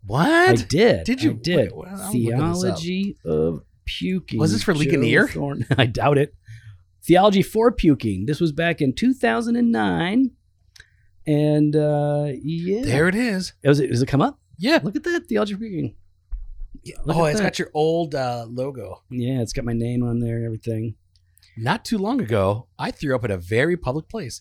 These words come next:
Speaker 1: in front of a lady. She's a member of our church." Boom. "It is easy." He, he actually wrote that. Boom.
Speaker 2: Yep.
Speaker 1: "It is easy. It
Speaker 2: It
Speaker 1: is
Speaker 2: is
Speaker 1: sometimes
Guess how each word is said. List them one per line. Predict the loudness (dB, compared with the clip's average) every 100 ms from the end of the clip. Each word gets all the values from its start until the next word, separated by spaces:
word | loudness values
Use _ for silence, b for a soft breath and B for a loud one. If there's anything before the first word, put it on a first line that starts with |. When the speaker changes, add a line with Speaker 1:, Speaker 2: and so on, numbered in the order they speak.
| -6
Speaker 1:
in | -4
front | -2
of | -2
a |
lady. | -2 0 -2 -4 B B
She's | -10 -4 -4
a | -2
member | -2 -2 -2
of |
our | -4
church." | -4 -2 -4 -6 _ _ 2
Boom. | 6 6 6 2 -4 _ _ b b 0
"It | 2
is | 2
easy." | 0 -2 -2 -6
He, | -4 -2
he | 0 2
actually | 2 0
wrote | 0 2
that. | 0 2
Boom. | 4 4 4 0
Speaker 2:
Yep. | -4 -8 b b b -6
Speaker 1:
"It | -4
is | -4 -4
easy. | -6 -6 -10 -8
It | 0
Speaker 2:
It | 2
Speaker 1:
is | 4
Speaker 2:
is | 6
Speaker 1:
sometimes | 6 6